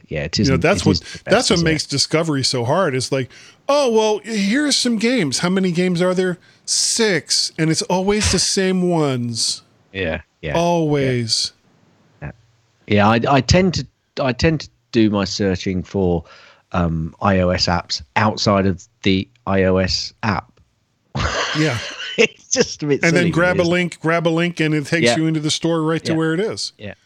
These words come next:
Speaker 1: yeah.
Speaker 2: But you
Speaker 1: Okay.
Speaker 2: probably never would have found it if it had been like, "I want, I want a, an application that does X Y Z." So you put that in there, and you get nothing.
Speaker 1: No, yeah, yeah, it is pretty poor. It is
Speaker 2: Yeah.
Speaker 1: poor. So apparently, um,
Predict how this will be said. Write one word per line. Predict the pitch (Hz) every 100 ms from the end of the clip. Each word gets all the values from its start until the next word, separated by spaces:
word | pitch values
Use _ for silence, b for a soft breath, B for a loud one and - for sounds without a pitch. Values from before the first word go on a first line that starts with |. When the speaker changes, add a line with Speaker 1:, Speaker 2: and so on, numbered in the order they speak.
| _ -
Speaker 1:
yeah. | 90 -
Speaker 2:
But | 160
you | 165
Speaker 1:
Okay. | -
Speaker 2:
probably | 185 180 170
never | 180 202
would | 160
have | 143
found | - 139 135
it | 135
if | 127 123
it | 127
had | 127 120
been | 135 127 120 113 -
like, | 131 120 b b b b
"I | 151
want, | 180 185 185 170
I | 175
want | 190 190 196 147
a, | 135 -
an | 139
application | 151 - 143 160 156 - 147
that | 131
does | 135 120
X | - 143 -
Y | 135 127
Z." | 120 127 104
So | - 120
you | 120
put | - 143
that | 147 151
in | 139
there, | 127 123
and | 123 127 120 104 _ _ _ _ _ _ _ _ _
you | 165 160
get | - 151 -
nothing. | 123 127 143 123 - 104 101 -
Speaker 1:
No, | 107 101 98
yeah, | - 95 90 -
yeah, | - 87
it | 85 127
is | -
pretty | - 90
poor. | 80 - 80 76 85
It | 85
is | 90 -
Speaker 2:
Yeah. | 127
Speaker 1:
poor. | 110 - B B B B B _
So | - 185 175 185
apparently, | 156 - 202 226 202 123 107 95 110 -
um, | 113 117 117 117 123